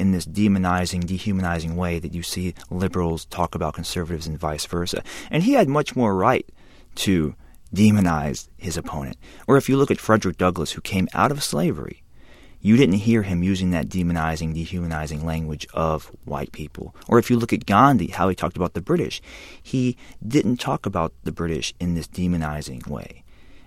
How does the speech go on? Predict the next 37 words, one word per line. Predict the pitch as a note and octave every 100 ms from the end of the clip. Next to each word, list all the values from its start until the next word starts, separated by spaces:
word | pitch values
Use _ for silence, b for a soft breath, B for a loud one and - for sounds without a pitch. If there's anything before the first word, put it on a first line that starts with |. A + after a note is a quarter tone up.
| b -
And | D#3
of | D#3
course, | - G3 -
he | D#3+
had | C3+
much | A#2+ B2+ -
more | A2+ G#2
right | A#2+ C4 -
to, | - E2
because | F#2+ G#2+ C#3
look | -
at | -
the | -
conditions | F#2 A#2 A2+ F#2
he | -
was | F2+ F2+
living | G#3 B3 F2+
in. | B1 F#2+
Look | B2+
at | A#2
the | A2
conditions | G2 F#2+ G2 F2
that | -
King | - G#2 F#2
was | E2
living | E2+ D#2 C#2+
in. | - B B B
Or | C#3+
look | F#3+ F3+
at | A#2
Nelson | B2 A#2 G#2+
Mandela. | G2+ F#2+ D3+ G#2+
Nelson | G#2 C#3 C3
Mandela | A#2 G#2 C#3 A2+
was | G2 F2+
in | E2+
jail | E2 A2+ D3 F2+ E2